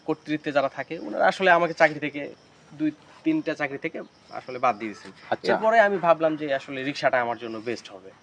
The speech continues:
Speaker 2: আচ্ছা, ফ্যামিলিতে সদস্য কে কে আছে আপনার?
Speaker 1: ফ্যামিলিতে আছে আমার বাবা, মা, আহ, ব-, বড় ভাই আছে, ভাবি আছে,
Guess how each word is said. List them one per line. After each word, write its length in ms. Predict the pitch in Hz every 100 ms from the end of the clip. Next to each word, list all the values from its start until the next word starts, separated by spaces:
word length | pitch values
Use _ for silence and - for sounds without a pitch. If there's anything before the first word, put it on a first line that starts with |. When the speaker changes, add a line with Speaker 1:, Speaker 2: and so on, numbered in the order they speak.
| _
Speaker 2:
আচ্ছা, 180 | 113 117
ফ্যামিলিতে 420 | - 165 180 185
সদস্য 340 | 180 160 165 147
কে 100 | 147
কে 120 | 147
আছে 160 | 123 -
আপনার? 200 | 120 151
Speaker 1:
ফ্যামিলিতে 300 | 240 233 233
আছে 400 | 214 208 208 202
আমার 360 | 190 185 185
বাবা, 380 | 151 151 156 156
মা, 400 | 151 147 147 160 - - _ -
আহ, 480 | 143 139 135 135 135 - - - _ - 151 143
ব-, 300 | 131 135 127
বড় 180 | 135 143
ভাই 180 | 131 139
আছে, 220 | 131 -
ভাবি 300 | 127 123 131
আছে, 260 | 123 -